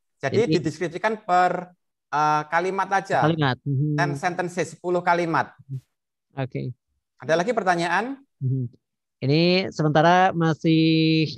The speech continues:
Speaker 2: belum, Pak Guru, di nol delapan sebelas tiga enam sembilan tujuh tujuh lima lima. Sementara itu yang, eh, bisa kita bacakan pagi hari ini. Ah,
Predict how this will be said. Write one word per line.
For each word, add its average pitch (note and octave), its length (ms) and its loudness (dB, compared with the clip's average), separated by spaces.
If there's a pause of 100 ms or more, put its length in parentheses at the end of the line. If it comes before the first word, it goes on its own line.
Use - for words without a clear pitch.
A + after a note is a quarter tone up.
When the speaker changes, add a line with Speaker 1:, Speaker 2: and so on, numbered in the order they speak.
(160)
Speaker 2:
belum, F3+ 480 0
Pak C#3 240 -4
Guru, D3+ 160 -2
di D#3 160 0
nol D3 240 0
delapan C#3+ 240 0
sebelas D3 320 -2
tiga C#3+ 240 -2
enam C3+ 160 -4
sembilan C#3+ 480 -2
tujuh C3+ 240 -2
tujuh C#3 400 -4
lima C#3 320 -4
lima. C#3 480 -2 (480)
Sementara C#3 320 -2
itu D3 240 -2
yang, C#3 400 -4 (160)
eh, C3+ 400 -2
bisa C3 800 -4
kita C3 240 -6
bacakan B2+ 480 -4
pagi C3 560 -2
hari C3 400 -2
ini. C3 480 -2 (720)
Ah, F3+ 320 2